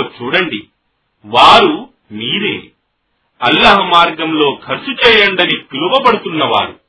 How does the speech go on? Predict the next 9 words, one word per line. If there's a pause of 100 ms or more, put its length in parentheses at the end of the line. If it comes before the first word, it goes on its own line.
(500)
కాని (460)
మీలో (140)
కొందరు (220)
పిసినారితనం
వహిస్తున్నారు. (720)
మరియు (560)
ఎవడు
పిసినారితనం
వహిస్తున్నాడో